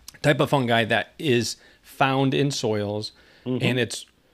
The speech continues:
Speaker 1: kind of one of the fungi that we're targeting and any microbes that we're putting in to kinda get the engine revved up and get the rest of the things moving along.
Speaker 2: Yep.
Speaker 1: Okay.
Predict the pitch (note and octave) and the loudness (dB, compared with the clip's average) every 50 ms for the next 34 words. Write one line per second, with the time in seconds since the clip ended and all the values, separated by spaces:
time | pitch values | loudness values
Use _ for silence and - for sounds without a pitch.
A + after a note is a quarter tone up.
0 | _ _ _ - - E3 E3 E3 D3+ C3 B2 B2+ B2+ C3+ C#3+ D#3 D#3+ D3+ C#3 C3+ | _ _ _ -2 2 4 4 4 4 2 2 2 2 4 4 4 6 6 6 4
1 | C3 C3 D3 - - B2+ A#2+ - C#3+ C3+ C3 B2+ B2 B2+ B2 B2 B2 B2 A#2 B2 | 4 0 -4 -2 -2 -2 0 2 0 0 2 4 4 4 4 4 2 2 2 2
2 | - - A#2 A2+ B2 C3 B2+ B2 A#2 - - - C#3+ D3 C#3 B2+ C3+ B2+ B2 B2 | 2 2 0 2 2 4 4 4 2 -2 0 2 2 2 4 2 0 0 0 -2
3 | B2+ B2+ - - A#2 B2+ B2 A2+ A#2 A#2+ A#2+ A#2 A#2+ - B2+ A#2+ A2+ G#2+ - - | -2 -4 -6 -4 -4 -2 -2 -2 -2 0 -2 -2 -2 -2 -2 -2 -2 -2 -4 -4
4 | - G2 - - B2 G#2+ G#2 A2+ B2 B2 B2 A#2+ A2+ - A#2+ A2+ - - - - | -6 -8 -4 -4 -2 -2 0 0 0 0 0 0 -2 -2 -4 -4 -4 -6 -14 -20
5 | - _ _ - C#3+ C3+ C3 B2+ A2+ - B2 B2+ C3+ A2+ A#2 A#2 G#2+ A#2+ A#2 A2+ | -20 _ _ 0 0 2 2 0 0 0 0 0 0 0 -2 -2 0 0 0 0
6 | - - B2+ B2 - A#2 A2 G#2+ A2+ A2 - A2 G2+ A2+ A#2+ A2 - - A2 G#2+ | 0 0 -2 -2 -2 -6 -4 -4 -4 -4 -4 -4 -4 -2 -4 -4 -4 -6 -6 -6
7 | A2+ G2+ - A2+ A2 G2+ F#2+ A#2 A#2 A2 G2+ G#2+ G2+ G2 G2 D#2+ C2+ - - _ | -6 -6 -6 -6 -6 -6 -6 -6 -6 -4 -4 -6 -6 -8 -10 -10 -12 -14 -18 _
8 | _ _ _ _ _ _ _ _ _ _ _ _ - - - - - - B2 D#3+ | _ _ _ _ _ _ _ _ _ _ _ _ -20 -20 -20 -20 -12 -4 -2 -2
9 | A#3+ - - - _ _ - - - - - - - - - - | -2 -2 -6 -16 _ _ -20 -20 -20 -14 -14 -14 -8 -6 -6 -6